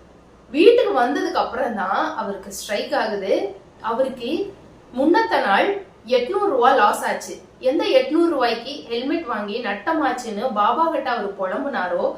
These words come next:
அந்த எட்நூறு ரூபா அடுத்த நாள் இவருக்கு கிடைச்சிருக்கு. அன்னைக்குதான் அவருக்கு வியாழக்கிழமை. பணம் தான் நம்ம, நம்ம எந்த பணத்தை இழந்தோமோ அந்த பணத்தை தான் நமக்கு பாபா திருப்ப கொடுத்திருக்காரு.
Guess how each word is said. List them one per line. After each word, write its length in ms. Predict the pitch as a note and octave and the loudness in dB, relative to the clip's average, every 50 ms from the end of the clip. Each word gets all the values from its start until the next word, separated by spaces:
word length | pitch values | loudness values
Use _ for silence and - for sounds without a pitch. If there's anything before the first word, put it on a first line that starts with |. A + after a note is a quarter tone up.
| - - - - - - | -10 -16 -20 -20 -12 -6
அந்த 220 | B3 B3 A#3+ B3+ | -6 -2 0 0
எட்நூறு 500 | B3 A#3+ B3 C4 B3 - F#4 G4+ G#4 G4 | 0 2 2 0 0 0 -2 -2 0 0
ரூபா 480 | D4 C4 G#3 F#3 F#3 F#3+ - - - - | 0 0 0 0 2 2 2 0 -2 -2
அடுத்த 360 | - A3+ - - - - D#4+ - | -4 -2 -2 -2 -2 -2 -4 -4
நாள் 400 | G#3+ G3+ F#3 F#3 F#3+ B3+ - - - | -2 -4 -4 -4 -4 -4 -6 -8 -8
இவருக்கு 400 | A#3+ C4 B3+ B3+ A3+ - B3 B3 - | -6 -2 -2 -2 -2 -2 -6 -8 -6
கிடைச்சிருக்கு. 680 | A3 G3+ G#3+ G#3+ - B3+ G3+ G3 - A#3 G#3+ - - A3+ | -4 -4 -4 -4 -6 -8 -8 -6 -2 -2 -2 -2 -2 -4
அன்னைக்குதான் 400 | A#3 B3 C4+ C#4+ C#4 C4+ B3 G#3 | -2 -2 -2 -2 -2 -4 -2 -2
அவருக்கு 600 | A#3+ D4+ E4 C4+ A#3+ A3 G3+ G3+ G3+ - B3+ - | 0 2 2 2 0 0 -2 -6 -8 -8 -10 -10
வியாழக்கிழமை. 760 | G#3+ G#3 F#3+ F3+ F3+ G3 A#3+ C4+ C4 - G#3+ G3+ F#3 F3+ F3 - - - | -6 -4 0 2 2 4 4 2 2 0 -2 -4 -6 -6 -8 -12 -6 -4
பணம் 280 | A#3+ B3 D#4 F4+ E4+ D4+ | -2 0 2 2 2 2
தான் 300 | D#4 - A3+ D4 - A#4+ B4+ - - - - - | 2 4 4 4 2 0 -2 -4 -6 -12 -20 -8
நம்ம, 500 | - C4 C4 C4+ C#4+ C#4+ C#4+ C4+ C4 B3+ - | 0 2 2 4 4 4 4 4 4 4 2
நம்ம 180 | C4+ C4 C4 | 0 -2 -2
எந்த 300 | B3+ B3 B3+ C#4 E4+ G#4+ | 0 0 0 0 0 0
பணத்தை 460 | A4 - E4 C4+ C#4+ C#4 - C4 A#3+ A#3 | 0 0 0 0 0 0 0 2 2 2
இழந்தோமோ 580 | A#3 C4 D#4 E4 D4+ C#4 A3+ G#3+ A3 A3+ C#4 D#4 D4+ | 2 2 2 2 2 0 0 0 0 0 0 0 0
அந்த 240 | D4+ C#4+ C4 B3+ C#4 | 0 -2 -4 -4 -6
பணத்தை 420 | - C4 B3+ D4+ G4 - - D4 | -6 -6 -4 -4 -4 -2 -2 -2
தான் 140 | C#4+ C#4+ D#4 | 0 0 0
நமக்கு 280 | D4+ C4+ B3 A#3 A3+ | 0 -2 -4 -6 -6
பாபா 240 | G3+ G#3 G3+ A3 C#4 | -6 -6 -6 -4 -4
திருப்ப 400 | C4+ - - E4+ E4 - E4+ - - | -6 -4 -2 -4 -2 -2 -2 -4 -4
கொடுத்திருக்காரு. 760 | C4 A3+ G#3 - - - G3+ F#3 F3+ F#3 F#3 F3 F3+ - | -6 -8 -8 -8 -8 -6 -4 -4 -2 -2 -2 -4 -4 -6